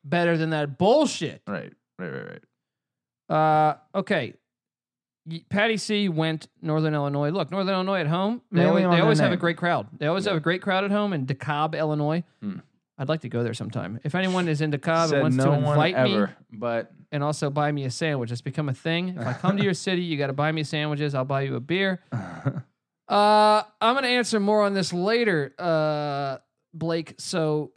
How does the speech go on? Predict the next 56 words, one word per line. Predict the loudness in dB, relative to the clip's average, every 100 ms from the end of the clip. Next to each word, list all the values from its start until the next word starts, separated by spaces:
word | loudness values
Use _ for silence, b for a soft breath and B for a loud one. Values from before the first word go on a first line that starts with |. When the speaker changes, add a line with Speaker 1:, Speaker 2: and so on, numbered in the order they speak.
| -16
Speaker 1:
hang | -8 -4 -2
around | 0 0 0
on | -2
the | -6
podcast. | -4 -4 -4 -8 -10 -14 _ b b b _
Well, | -10
we | -6
want | -6 -8
you | -8
to |
hang | -8
around | -6 -8 -10 -14 _ -14
regardless, | -6 -4 -4 -10 -14
but | -12
I'm | -12
saying | -12 -12
hang | -10 -8 -8
around | -6 -6 -6
on | -6
the | -8
podcast | -6 -6 -6 -10
just | -10 -12 _
for | -10
my | -8 -6
answer | -8 -10 -10 -10 -12
on | -8 -8
this | -8 -10
game. | -8 -8 -4 -2
Speaker 2:
Cliffhanger | 0 0 -2 -4 -4 -2
all | 0 0
the | 0
way | 0 -2
here. | -4 -8 -10 -10
Speaker 1:
Okay, | -6 -2 -2 -4 -10
then | -6 -2 -2 -4 -6
his | -2 -2 -2
third | -4 -2
question | -2 -2 -4
is | -6 -6
this | -8 -8 -8
Thursday | -4 -2 -2 -2
night | -2 -4
game, | -6 -10
which | -10 -8
is | -6
a |
great | -4 -4 -2
Thursday | -4 -2
night | -4 -6
game. | -10
Texas | -10 -6 -6 -6 -10
Tech | -8 -8 -8
at | 0 0 0
T | -6 -6
C | -6 -6
U. | -2 -2 -2